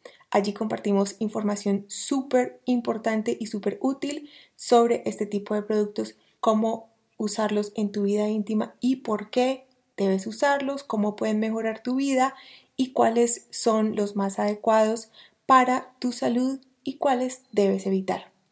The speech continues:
Espero que te guste y recuerda compartir mi podcast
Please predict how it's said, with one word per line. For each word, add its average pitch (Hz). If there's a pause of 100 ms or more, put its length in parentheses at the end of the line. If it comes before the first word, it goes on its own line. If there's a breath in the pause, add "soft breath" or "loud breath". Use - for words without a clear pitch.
(360 loud breath)
Espero 208
que 233
te 247
guste 277
y 226
recuerda 220 (260)
compartir 247
mi 226
podcast 214